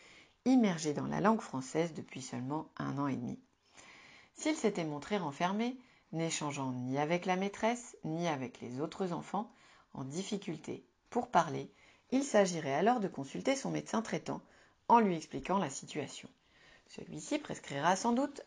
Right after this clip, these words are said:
un bilan orthophonique avec rééducation si nécessaire. Ensuite, prenez contact avec l'orthophoniste de votre choix. La première rencontre avec l'orthophoniste consistera à comprendre la situation linguistique et culturelle,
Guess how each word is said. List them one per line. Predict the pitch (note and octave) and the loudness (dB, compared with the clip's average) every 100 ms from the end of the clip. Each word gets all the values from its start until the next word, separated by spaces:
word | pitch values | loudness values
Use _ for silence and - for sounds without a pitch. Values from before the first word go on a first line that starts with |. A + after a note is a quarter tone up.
| - | -4
un | E3+ | -2
bilan | D3 D3 C3+ C3 - | -2 -4 -4 -4 -4
orthophonique | F#3+ - F3 F#3 F#3+ A#3+ - - | -2 -2 -2 -2 -2 -4 -8 -8
avec | D#3 C#3 C3 | -6 -6 -6
rééducation | F3+ F3+ D3+ D3 C#3+ C#3 F3 F#3+ | 0 0 0 -6 -6 -4 -4 -4
si | - G#3 | -2 0
nécessaire. | F#3+ E3 - - - - _ - - - - _ - | 0 -2 -8 -12 -14 -16 _ -20 -20 -20 -20 _ 4
Ensuite, | C#4 - F3+ - - - - | 4 4 -4 -4 -10 -18 0
prenez | E4 C4 F3+ | 4 4 2
contact | F#3 F#3+ B3+ C4 - | -4 0 0 0 0
avec | F3 E3+ E3 | 2 2 2
l'orthophoniste | F3 - G#3+ - D3+ F3 - | 0 2 -2 0 -2 -2 -4
de | D#3+ C3 | -4 -2
votre | C#3+ G3 D3+ | -2 -2 -2
choix. | - - - - _ _ - - - _ D3 | -8 -8 -14 -16 _ _ -20 -20 -20 _ -8
La | |
première | D3 - C#4 F#3+ D#3+ | -4 4 6 4 2
rencontre | F3+ G3 C#4 D4 - - | -2 0 -4 -4 -8 2
avec | F#3 D#3 - | 2 2 2
l'orthophoniste | G3+ - A3+ D#3 D3 G#3 - - - | 0 2 -2 0 -4 -4 -8 -18 -8
consistera | F#3+ - D3+ - C#3+ G3+ - - | -8 -6 -8 -8 -2 -2 -2 -6
à | C#3+ B2+ - _ _ _ _ | -6 -6 -12 _ _ _ _
comprendre | - A#3+ - G#3 G3 D#3 | 0 0 2 0 2 0
la | D#3 | 0
situation | - G3+ G3 F3 D#3 - C3+ | -4 -6 -2 -2 -2 -8 -4
linguistique | D3 F3 E3 - - - - | -2 -2 -6 -10 -16 -16 -8
et | D3+ | -8
culturelle, | - A#2+ - G#3 A3 C4+ | -4 -6 -6 -4 -2 -2